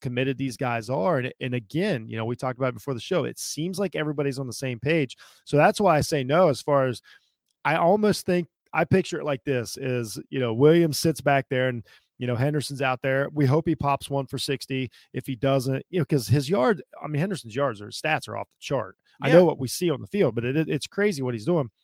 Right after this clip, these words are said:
Speaker 1: And I think Williams sits back there and he's like, he's watching, he's watching. He's like, "Any minute now, they're gonna put me in, and this defense is gonna have just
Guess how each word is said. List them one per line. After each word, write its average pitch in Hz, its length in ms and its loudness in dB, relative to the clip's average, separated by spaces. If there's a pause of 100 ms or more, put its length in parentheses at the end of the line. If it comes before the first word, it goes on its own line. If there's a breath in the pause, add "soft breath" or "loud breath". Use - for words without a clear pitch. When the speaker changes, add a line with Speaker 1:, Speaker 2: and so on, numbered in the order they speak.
(260 soft breath)
Speaker 1:
And 127 100 -2
I 123 40 0
think 135 220 2
Williams 156 340 8
sits 143 200 0
back 135 260 2
there 131 160 0
and 131 80 0
he's 120 140 -2
like, 107 160 -2 (400 soft breath)
he's 120 240 -2
watching, 147 380 6
he's 120 140 -4
watching. 139 420 4
He's 123 160 -2
like, 117 280 0
"Any 143 200 2
minute 143 280 2
now, 120 260 -2
they're 123 140 0
gonna 120 140 -2
put 135 220 0
me 143 160 0
in, 127 200 0
and 113 120 -4
this 123 120 -4
defense 135 460 0
is 104 140 -10
gonna 117 260 0 (240 soft breath)
have 131 140 0
just 139 240 0